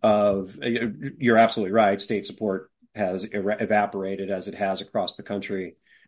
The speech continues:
Uh, but we're equipped to be able to offset that in some ways that a lot of, uh, universities cannot.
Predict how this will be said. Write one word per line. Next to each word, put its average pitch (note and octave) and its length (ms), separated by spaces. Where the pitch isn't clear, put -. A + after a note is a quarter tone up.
Uh, G2 320
but G2+ 500
we're A2 420
equipped A2 440
to A2 80
be G2 220
able G2 180
to G#2 60
offset G2+ 560
that G2 300
in F#2+ 100
some G2 200
ways F#2 440
that F#2 320
a G#2 60
lot F#2+ 240
of, F#2 440
uh, G2+ 60
universities F2+ 680
cannot. G#2+ 640